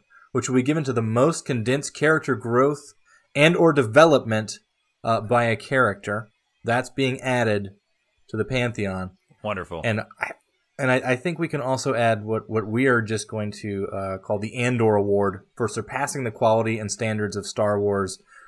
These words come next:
Speaker 1: for any piece of content that comes out. So anything that meets the Andor standard for surpassing the quality of typical Star Wars will receive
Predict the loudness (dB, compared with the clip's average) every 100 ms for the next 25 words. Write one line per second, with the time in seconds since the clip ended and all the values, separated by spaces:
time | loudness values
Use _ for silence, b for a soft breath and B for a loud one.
0 | B -4 -2 -4 -4 -6 -6 -6 -6 -8
1 | -8 -10 -12 -10 -8 -2 -2 -2 -6 -6
2 | -8 B B B 0 2 2 -2 -2 -4
3 | -6 -6 -8 -4 -2 0 0 0 0 -4
4 | -6 -6 -6 -8 -10 -14 -14 -14 -12 -10
5 | -10 -10 -8 -6 -6 -6 -8 -10 -14 -12
6 | -8 -8 -10 _ _ -10 -8 -8 -6 -2
7 | -2 -2 -4 -8 -10 -6 -6 -4 -4 -4
8 | -4